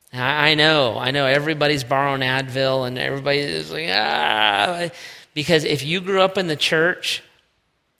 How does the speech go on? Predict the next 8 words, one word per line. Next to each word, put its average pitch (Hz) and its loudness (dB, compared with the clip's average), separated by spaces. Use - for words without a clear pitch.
it 165 -6
unplugs 170 0
a 143 0
lot. 143 -2
It 139 -10
unplugs 156 -2
a 143 0
lot. 143 -4